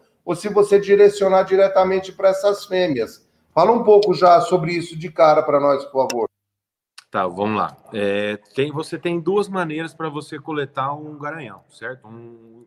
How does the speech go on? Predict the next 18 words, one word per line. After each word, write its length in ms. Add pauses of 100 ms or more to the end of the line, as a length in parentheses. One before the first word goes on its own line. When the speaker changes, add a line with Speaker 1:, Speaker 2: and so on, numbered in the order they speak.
Speaker 2:
um, 60
um, 540
um 40
garanhão, 720 (420)
é, 260
você 280
pode 400
coletar 560
ele 120
tanto 460
no 180
manequim, 720 (680)
certo? 500 (420)
Ou 220
quanto 400
em 80
uma 220
fêmea, 640